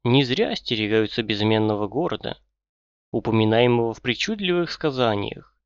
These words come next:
и до сих пор скрытого от людских глаз.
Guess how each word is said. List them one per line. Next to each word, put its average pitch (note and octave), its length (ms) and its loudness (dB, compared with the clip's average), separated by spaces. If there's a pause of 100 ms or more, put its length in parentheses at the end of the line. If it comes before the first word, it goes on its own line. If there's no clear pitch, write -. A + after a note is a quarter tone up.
(120)
и A2+ 80 -4
до A#2 120 0
сих - 300 -4
пор C#3 320 0
скрытого A#2 580 -2
от A2 120 -2
людских G#2+ 460 -10
глаз. - 580 -10